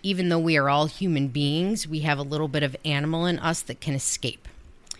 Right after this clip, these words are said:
Uh, the blood spatter presented by the defense seemed to tell a different story than the prosecution's.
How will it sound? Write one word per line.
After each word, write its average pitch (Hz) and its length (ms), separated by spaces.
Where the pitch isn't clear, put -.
Uh, 156 260
the 170 120
blood 170 300
spatter 185 320
presented 160 600
by 151 140
the 147 120
defense 180 680
seemed 202 340
to 196 100
tell 165 200
a 160 60
different 151 320
story 151 380
than 139 240
the 127 60
prosecution's. - 1000